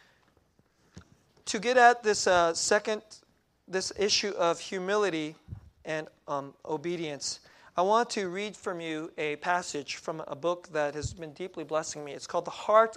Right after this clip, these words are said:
of a Servant. <laughs> The Heart of a Servant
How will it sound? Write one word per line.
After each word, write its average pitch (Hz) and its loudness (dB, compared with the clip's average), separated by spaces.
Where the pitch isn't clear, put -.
of 175 2
a 180 2
Servant. 247 6
<laughs> - -20
The 202 2
Heart 254 10
of 233 6
a 220 4
Servant 254 6